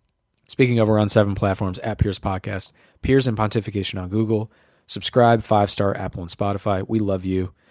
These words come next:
Obviously, we're gonna be here next week. But I think if you come up to the track, we do some I R L stuff with some drunkards. We bet on some horsies. I think I'm actually a little bit more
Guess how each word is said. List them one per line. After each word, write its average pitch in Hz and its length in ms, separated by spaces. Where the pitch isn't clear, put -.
Obviously, 104 380
we're 98 100
gonna 92 140
be 90 80
here 90 120
next 90 240
week. 90 240
But 143 160
I 139 40
think 170 220
if 131 220
you 135 80
come 135 120
up 120 80
to 117 80
the 107 100
track, 110 280
we 110 80
do 104 80
some 104 140
I 98 100
R 98 160
L 98 100
stuff 107 300
with 101 140
some 95 180
drunkards. 98 720
We 107 100
bet 95 280
on 104 180
some 95 200
horsies. 101 600
I 107 120
think 127 160
I'm 98 180
actually 107 300
a - 40
little 104 120
bit 101 140
more 98 360